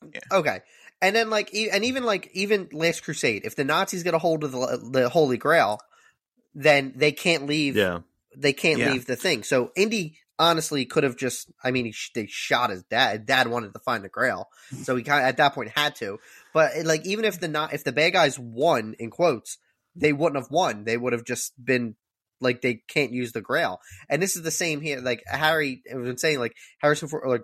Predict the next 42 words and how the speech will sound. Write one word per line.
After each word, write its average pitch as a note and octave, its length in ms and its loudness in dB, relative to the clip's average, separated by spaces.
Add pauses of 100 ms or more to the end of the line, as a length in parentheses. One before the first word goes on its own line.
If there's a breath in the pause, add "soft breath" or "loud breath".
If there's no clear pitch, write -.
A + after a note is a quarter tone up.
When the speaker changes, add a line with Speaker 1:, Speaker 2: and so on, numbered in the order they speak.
(140)
Speaker 2:
Indy D#3+ 220 0
was C3 140 -2
always C#3 260 4
supposed C3+ 220 -6
to B2 80 -4
go A#2 140 2
back A#2+ 300 0
to G#2+ 80 -14
that G#2 220 -2
point. B2+ 320 -6 (320 loud breath)
Makes D3 320 2
Speaker 3:
But B2+ 60 4
he D#3 40 4
Speaker 2:
a D3 40 2
little C#3+ 160 4
more C3+ 180 0
sense C3+ 420 0
now. G#2 140 -2
Speaker 3:
But D3 80 4
he D3 60 4
wasn't D3 400 0
supposed C3+ 340 0
to G2+ 80 -12
stay. G#2+ 320 0
If F#2 100 -6
he G#2+ 120 -8
stays, A2+ 560 0
that's A#2 140 0
Speaker 2:
But C#3 80 2
he D#3 80 -2
Speaker 3:
where - 80 0
Speaker 2:
wasn't D#3 240 2
Speaker 3:
the A2 140 2
Speaker 2:
supposed G2+ 80 -2
to F#2 60 0
Speaker 3:
timeline F#2+ 80 0
Speaker 2:
stay. A2 140 2
Speaker 3:
breaks G2+ 220 0
Speaker 2:
Correct. B2 200 4
Speaker 3:
off. - 380 -10 (120)
Yeah. F2 240 0
Speaker 2:
Correct. B2+ 380 -2